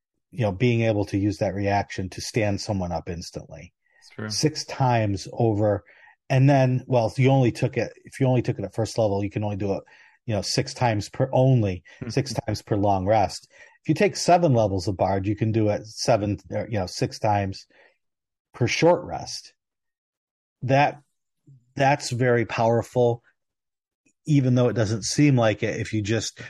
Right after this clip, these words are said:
Speaker 1: read it as a first level ability.
Speaker 2: Yeah,
Speaker 1: Um,
Speaker 2: that's true.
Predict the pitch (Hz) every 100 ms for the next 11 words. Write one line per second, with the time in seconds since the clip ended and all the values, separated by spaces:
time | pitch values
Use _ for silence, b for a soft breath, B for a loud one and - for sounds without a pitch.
0 | B 117 110 107 110 104 95 104 - 104
1 | 95 101 98 90 95 101 98 90 78 -
2 | _ _ _ _ _ _ 92 92 95 _
3 | 107 110 - 127